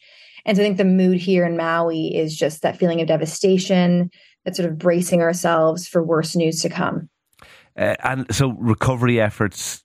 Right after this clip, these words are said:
Speaker 2: still very much ongoing?
Speaker 1: Absolutely.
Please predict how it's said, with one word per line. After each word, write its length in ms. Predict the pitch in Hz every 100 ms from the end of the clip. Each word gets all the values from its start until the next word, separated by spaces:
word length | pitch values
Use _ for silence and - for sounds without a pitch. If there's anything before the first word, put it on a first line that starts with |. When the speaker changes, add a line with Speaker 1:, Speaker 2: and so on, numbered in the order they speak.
| _
Speaker 2:
still 360 | - - 127 117
very 220 | 113 107
much 300 | 104 98 -
ongoing? 500 | 90 92 90 78 64 _ _ _ _ _ _ _ _ _ _ _ _ -
Speaker 1:
Absolutely. 760 | 233 185 214 196 190 190 190